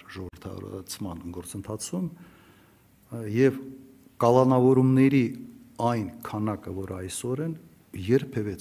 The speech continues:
որևէ իշխանությունների մոտ ոչի չի եղել։ Ե-, ես ասեմ հետևյալը, իմ նախագահության ժամանակ, օրինակ, տեղական ինքնակառավարման մարմիններին երբեք ուժային կառույցները երբեք չեն մասնակցել,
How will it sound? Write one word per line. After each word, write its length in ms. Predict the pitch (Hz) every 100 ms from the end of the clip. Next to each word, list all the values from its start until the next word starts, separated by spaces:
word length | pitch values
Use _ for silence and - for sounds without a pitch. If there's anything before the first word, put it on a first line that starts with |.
| - 85
որևէ 400 | 95 123 107 80
իշխանությունների 840 | 85 - 101 98 - 104 101 95
մոտ 260 | 98 139 -
ոչի 260 | 113 -
չի 160 | - -
եղել։ 280 | 90 - _ _ _ _ _ _ _ _ _ _ _ _ _ _ _ _ _ _ _ _ _ -
Ե-, 680 | 101 98 107 - 107 127 120
ես 240 | 120 143
ասեմ 280 | 156 143 165
հետևյալը, 520 | 135 147 151 165 147 113 - - _ _ _ _
իմ 220 | 127 139
նախագահության 640 | 131 123 123 120 123 123 131
ժամանակ, 440 | 120 123 151 180
օրինակ, 320 | 113 107 113 -
տեղական 540 | - 117 123 131 113
ինքնակառավարման 960 | 101 - 107 - 113 110 113 113 110 98
մարմիններին 720 | 95 104 110 113 117 123 170 151
երբեք 440 | 165 123 147 -
ուժային 320 | 101 113 117
կառույցները 640 | 107 95 - - 151 175 82
երբեք 400 | 101 135 202 -
չեն 160 | -
մասնակցել, 580 | 175 110 - - - -